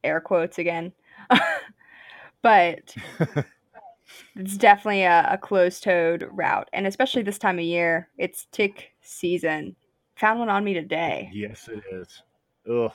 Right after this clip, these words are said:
Speaker 1: Yeah, he
Speaker 2: hate
Speaker 1: was cr-,
Speaker 2: ticks. Hate
Speaker 1: just,
Speaker 2: 'em.
Speaker 1: like, crawling on me. I was just outside of a school, like,
Speaker 2: Ugh.
Speaker 1: by a tree for, like, twenty minutes, and that, that's how I found this dude. Yeah.
Speaker 2: Th-, they're the devil's animal.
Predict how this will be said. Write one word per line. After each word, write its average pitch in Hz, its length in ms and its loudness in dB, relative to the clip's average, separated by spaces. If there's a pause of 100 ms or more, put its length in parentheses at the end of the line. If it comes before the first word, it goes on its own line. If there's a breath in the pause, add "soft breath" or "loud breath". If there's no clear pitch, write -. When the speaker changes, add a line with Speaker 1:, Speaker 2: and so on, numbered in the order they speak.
Speaker 1:
Yeah, 190 140 -2
he 185 60 -8
Speaker 2:
hate 202 60 0
Speaker 1:
was 190 120 -2
cr-, 95 100 -10
Speaker 2:
ticks. - 340 -12
Hate 113 200 -2
Speaker 1:
just, 131 200 0
Speaker 2:
'em. 110 60 -6
Speaker 1:
like, - 220 0
crawling 208 400 0
on 180 160 -6
me. 190 260 -10
I 214 120 4
was 233 140 0
just - 140 -10
outside 202 640 2
of 190 80 -4
a 180 80 0
school, - 600 -4
like, 139 200 0
Speaker 2:
Ugh. - 40 -18
Speaker 1:
by 190 140 2
a 160 140 -2
tree 202 760 -6 (480)
for, - 160 -4
like, 190 200 -4
twenty 175 320 -2
minutes, 95 360 -10
and 180 120 -4
that, 190 200 0 (180)
that's 190 180 0
how - 140 -2
I - 100 2
found - 260 -4
this - 160 -16
dude. - 260 -10 (2000)
Yeah. - 180 -2
Speaker 2:
Th-, 78 160 -14
they're 92 180 -12
the 85 80 -10
devil's 85 400 -12
animal. 82 340 -14